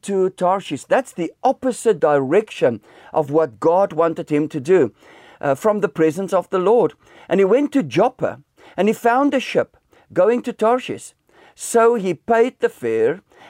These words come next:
and he went down into it." That was the beginning of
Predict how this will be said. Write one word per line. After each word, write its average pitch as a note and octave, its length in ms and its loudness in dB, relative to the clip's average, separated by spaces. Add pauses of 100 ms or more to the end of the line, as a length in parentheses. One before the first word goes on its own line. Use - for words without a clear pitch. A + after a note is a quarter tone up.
and F#3+ 160 2
he G#3 60 2
went F#3 540 0
down G#3+ 560 2
into G#3+ 340 -4
it." C#3 140 0
That D4+ 180 2
was G#3+ 300 0
the E3+ 100 -4
beginning E3+ 580 -2
of C#3+ 240 0